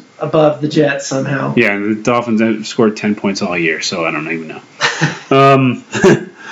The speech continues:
Speaker 2: Bengals, Bills. I picked the Bills on that game. I picked it right. I,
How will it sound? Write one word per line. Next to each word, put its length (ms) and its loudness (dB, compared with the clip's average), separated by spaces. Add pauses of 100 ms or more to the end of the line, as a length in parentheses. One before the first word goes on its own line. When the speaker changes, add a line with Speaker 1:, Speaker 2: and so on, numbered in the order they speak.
(380)
Speaker 2:
Bengals, 560 4
Bills. 460 6
I 240 4
picked 240 2
the 60 2
Bills 300 6
on 160 6
that 220 4
game. 220 4
I 120 4
picked 280 0
it 60 2
right. 280 4
I, 200 0